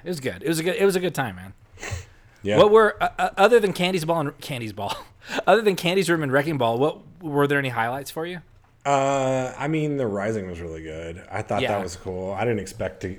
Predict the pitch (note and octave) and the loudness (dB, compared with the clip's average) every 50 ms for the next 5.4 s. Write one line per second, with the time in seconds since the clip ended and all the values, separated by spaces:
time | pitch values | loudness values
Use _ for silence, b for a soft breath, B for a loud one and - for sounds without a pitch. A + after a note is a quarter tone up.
0 | - - F#2 F#2 F2 - - E2 D2+ D2 E2+ F2 - - F#2+ E2 D2+ D2+ D#2 E2+ | -14 -14 -10 -10 -10 -8 -8 -10 -8 -8 -10 -10 -10 -12 -12 -10 -10 -10 -10 -12
1 | F2+ - - - b b b b b b b b b b b b b b b - | -14 -14 -18 -20 b b b b b b b b b b b b b b b -8
2 | G2+ G#2 G#2+ A2 A2 - B2+ A#2 G#2+ G2 E2+ D2+ - - G#2 G2 - G#2 F#2 F2 | -6 -4 -4 -4 -2 -2 -2 -2 -2 -2 -4 -8 -10 -10 -10 -8 -6 -6 -6 -6
3 | E2 E2 F2+ F2+ E2+ E2 D#2 D#2+ D#2 - E2+ E2 E2 F2+ - b b b b b | -6 -6 -8 -8 -8 -10 -12 -16 -16 -18 -18 -18 -18 -18 -20 b b b b b
4 | E3 F3 F#3 G#3+ G3 A#3 A3 G#3 G3+ F#3 E3+ F#3+ G3 - G3+ C#3+ B2 A#2 G#2+ G#2+ | 0 2 2 4 4 4 4 4 4 2 2 0 0 -2 -2 -4 -4 -6 -6 -8
5 | G#2 G2+ G#2 - - F#2+ E2+ | -8 -10 -12 -14 -16 -20 -20